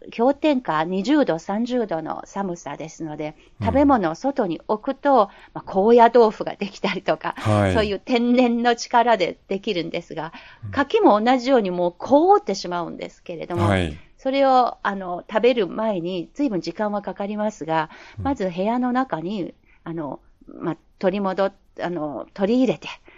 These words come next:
Speaker 2: うん。
Speaker 1: えー、そしてその、お-、器とかボウルとかの中に入れて、随分時間かけて、あの、氷が溶けてくるのを待たなければいけません。
Speaker 2: はい。
Speaker 1: あの、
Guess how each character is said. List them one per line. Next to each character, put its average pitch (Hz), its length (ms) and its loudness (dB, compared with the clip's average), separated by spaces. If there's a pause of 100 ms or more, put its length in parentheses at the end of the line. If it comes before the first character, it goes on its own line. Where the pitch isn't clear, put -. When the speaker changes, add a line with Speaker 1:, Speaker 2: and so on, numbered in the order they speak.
(140)
Speaker 2:
う 117 60 0
ん。 87 100 -2
Speaker 1:
え 156 460 -10
ー、 - 40 -20
そ 226 100 -4
し - 100 -6
て 226 160 -2
そ 202 140 -4
の、 175 280 -2
お-、 - 120 -2 (400)
器 220 280 4
と 208 80 -4
か - 120 -4
ボ 202 200 2
ウ 214 40 4
ル 214 100 0
と 220 80 -4
か 208 100 -2
の 151 120 -4
中 165 280 -6
に 147 220 -8
入 165 40 -2
れ 170 120 -2
て、 165 380 -4
随 262 160 0
分 190 100 -2
時 160 140 -6
間 220 240 -2
か 254 160 -8
け 170 180 -8
て、 190 380 -2 (480)
あ - 100 -12
の、 180 140 -6
氷 214 340 0
が 202 140 2
溶 277 180 -2
け 320 160 0
て 170 100 0
く 180 160 -4
る 156 120 -2
の 147 100 -4
を 143 60 -6
待 175 160 -4
た 247 100 -2
な 294 140 0
け 190 120 -2
れ 170 80 -6
ば 151 140 -12
い 156 60 -14
け 156 120 -12
ま 151 140 -8
せ 156 240 -8
ん。 143 80 -10 (240)
Speaker 2:
は 90 200 -6
い。 76 140 -14 (140)
Speaker 1:
あ 202 80 -4
の、 190 280 -4